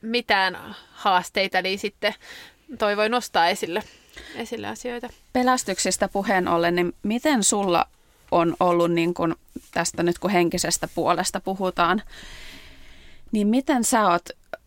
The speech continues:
Speaker 2: kokenut ja käsitellyt raskausajan pelkoja? Ja onks sul ollut itellä pelkoja esimerkiksi just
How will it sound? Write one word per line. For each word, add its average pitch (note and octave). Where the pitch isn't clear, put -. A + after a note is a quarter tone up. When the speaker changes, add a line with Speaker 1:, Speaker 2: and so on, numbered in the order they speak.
Speaker 2:
kokenut F3+
ja E3
käsitellyt D#3+
raskausajan -
pelkoja? C#3+
Ja G2
onks F#3
sul F3+
ollut F#3
itellä G#3+
pelkoja G#3+
esimerkiksi F3+
just -